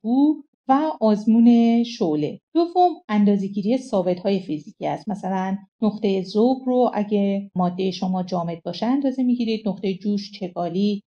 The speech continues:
ضریب شکست رو اگه ماده‌تون مایع باشه اندازه می‌گیرید. و سوم، آزمایش‌های دسته‌بندی حلالیت هست. در ادامهٔ مراحل شناسایی ما مرحلهٔ چهار رو داریم.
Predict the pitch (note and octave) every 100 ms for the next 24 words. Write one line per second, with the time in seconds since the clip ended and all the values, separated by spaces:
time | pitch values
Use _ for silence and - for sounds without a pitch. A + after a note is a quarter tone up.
0 | - G3 F3+ F3+ G3 - A3+ A#3+ - C4
1 | G#3+ G3+ G3 F3 F3 F3+ F#3+ F3 F3+ E3+
2 | E3+ - C#4+ D4+ C#4 C#4+ D4 C#4+ D4 D4+
3 | D#4 F#3+ G#3 G3 G3 G3+ B3+ B3 B3 D#4+
4 | F4+ F4+ - A3 G#3 G#3+ G3+ G3+ A#3+ C4
5 | C4 C4+ C4 F#3 F3+ - F3+ F3+ F3+ F#3+
6 | A3+ A3+ A3+ - - F#3+ F3+ E3 E3 E3+
7 | E3+ - _ C#3+ D3+ _ _ _ C4+ C4+
8 | - C4 C4 C4+ F#4 D4+ G3+ G3 F#3+ G3
9 | G3 F3+ F3+ G#3 F#3+ G3 G3+ F3+ G3 A3+
10 | C#4 E4+ - _ D4 D#4+ A#3+ G3+ G3 G3
11 | A3 B3 C4 C4+ C4 C4 - - G3 G#3
12 | G#3+ G3 D#3 D#3+ D#3+ D#3 D3+ D3+